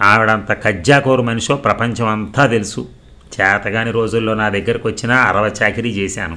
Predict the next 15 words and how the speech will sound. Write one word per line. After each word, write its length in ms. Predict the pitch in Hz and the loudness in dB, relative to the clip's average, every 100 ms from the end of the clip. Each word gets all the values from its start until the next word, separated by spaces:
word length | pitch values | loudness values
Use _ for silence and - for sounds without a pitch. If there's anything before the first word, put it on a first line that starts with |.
| 101 | -6
నీలాగా 460 | 104 113 110 107 107 | -4 -2 -2 -2 -2
మాటక 400 | 95 104 113 107 | 0 -2 -2 -4
మాట 280 | 107 107 | -4 -2
ఎన్నడూ 340 | 104 95 101 107 | -4 -4 -2 -2
అనెరగను. 540 | 98 98 101 92 90 - - - - - - | -2 -4 -4 -6 -10 -14 -20 -20 -20 -16 -4
నోరెత్తకుండా 800 | 104 107 104 95 - 98 113 113 | 0 2 2 0 -2 -4 -2 -2
కాపురం 480 | 110 104 98 104 95 | 0 0 0 -2 -2
చేశాను." 360 | 95 95 85 76 - - - - - - - - - - - - - - - 92 | -4 -4 -8 -10 -16 -20 -20 -20 -20 -20 -20 -20 -20 -20 -20 -20 -20 -12 -2 2
"చేస్తే 440 | 90 90 - 139 151 | 2 2 2 4 6
చేశారేమో, 760 | 135 143 131 131 104 87 87 90 | 4 4 6 4 2 -2 -4 0
నాకు 300 | 92 92 101 | 2 2 2
అలా 120 | 92 | 0
కుదరదు. 520 | - 98 110 92 76 - - | 0 0 2 0 -4 -4 -2
చెప్పినట్టు 420 | 107 120 110 104 | 0 2 0 0
వినాలి, 400 | 98 95 98 117 | 0 2 2 0